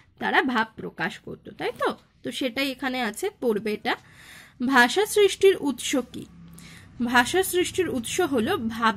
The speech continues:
বিনিময়ের প্রয়োজনীয়তা। ঠিক আছে, তারপরের প্রশ্নটা দেখো, আমি কেটে দিয়েছি, তোমরা কিন্তু প্রত্যেকে এটা কেটে দেবে। পরেরটা, প্রথম বাঙালি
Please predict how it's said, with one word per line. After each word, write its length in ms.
বিনিময়ের 600
প্রয়োজনীয়তা। 800
ঠিক 240
আছে, 180
তারপরের 540
প্রশ্নটা 480
দেখো, 160
আমি 180
কেটে 280
দিয়েছি, 300
তোমরা 280
কিন্তু 180
প্রত্যেকে 460
এটা 200
কেটে 260
দেবে। 200
পরেরটা, 440
প্রথম 380
বাঙালি 520